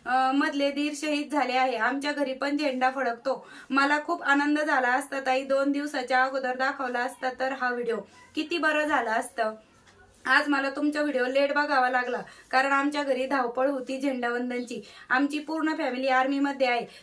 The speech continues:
तर मनापासून धन्यवाद विमलताई. आणि खरंच सॉरी, कारण की मला पण ना, मी आदल्या दिवशी म्हणजे पंचवीस जानेवारीला तो चक्क संध्याकाळपर्यंत साडेसात वाजेपर्यंत व्हिडिओ बनवत होते,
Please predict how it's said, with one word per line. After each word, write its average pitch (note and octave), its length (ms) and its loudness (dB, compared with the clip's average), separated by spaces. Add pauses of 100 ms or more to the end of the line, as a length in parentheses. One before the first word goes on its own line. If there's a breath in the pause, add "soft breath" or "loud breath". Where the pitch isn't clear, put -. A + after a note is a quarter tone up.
तर C4 100 0
मनापासून D#4+ 600 2
धन्यवाद C4+ 420 0
विमलताई. C#4 420 -2
आणि C4 240 0 (260 loud breath)
खरंच E4 280 4
सॉरी, C#4+ 240 2
कारण D4 320 2
की D4+ 80 -4
मला D4+ 280 2
पण E4 260 0
ना, D4 140 2 (280 loud breath)
मी C#4+ 140 0
आदल्या D#4 380 2
दिवशी E4 300 -4
म्हणजे C4 240 -2
पंचवीस C#4+ 420 -2
जानेवारीला C#4 500 -2
तो C#4+ 60 -4
चक्क D#4 280 -4
संध्याकाळपर्यंत C#4+ 840 0
साडेसात C4 540 -2
वाजेपर्यंत C#4+ 500 -4
व्हिडिओ B3 280 -4
बनवत C4 340 -6
होते, A#3+ 260 -8